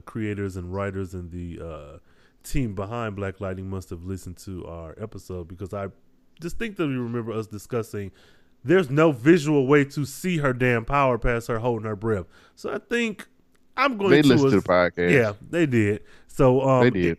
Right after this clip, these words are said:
Speaker 1: and if you haven't and you're listening now, go ahead and, and tweet us, uh, and then come on to the show and discuss it. But no, I think they have,
Speaker 2: Right.
Speaker 1: uh, they listen. <laughs>
Speaker 2: They did. So now we can call ourselves award-winning
Speaker 1: Yes.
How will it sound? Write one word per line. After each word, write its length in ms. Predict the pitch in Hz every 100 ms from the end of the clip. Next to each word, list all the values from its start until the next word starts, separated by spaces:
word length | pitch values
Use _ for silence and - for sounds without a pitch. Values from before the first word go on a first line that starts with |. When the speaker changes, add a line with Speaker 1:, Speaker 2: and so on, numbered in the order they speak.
| _ -
Speaker 1:
and 140 | 165
if 120 | 170
you 100 | 165
haven't 440 | 165 165 160 175 -
and 160 | 143 143
you're 120 | 139
listening 360 | 143 139 143 139
now, 180 | 147
go 220 | 143 156 165
ahead 140 | 160
and, 140 | 139 120
and 200 | 127 -
tweet 300 | - 165 120
us, 260 | 98 92
uh, 360 | 92 95 92 87 _ _ _ _ -
and 200 | 120 110
then 120 | 113
come 160 | 117 151
on 80 | 131
to 100 | 123
the 100 | 107
show 200 | - 113
and 80 | 98
discuss 360 | 95 - 95 -
it. 100 | 85
But 140 | 107
no, 180 | 107 90
I 160 | 90 113
think 340 | - 104 90
they 140 | 90 82
have, 100 | 85
Speaker 2:
Right. 160 | 160
Speaker 1:
uh, 80 | 92 - - -
they 120 | 104
listen. 420 | 87 85 - 78 - - _ _ _
<laughs> 260 | 143 - -
Speaker 2:
They 140 | 147 135
did. 340 | 95 92 92 _
So 200 | - 139
now 200 | 143 147
we 100 | 143
can 140 | 135 117
call 180 | 123 113
ourselves 340 | 113 120 110 -
award-winning 1120 | 117 110 110 117 110 101 110 104 95 92 92 - -
Speaker 1:
Yes. 460 | 123 147 98 - -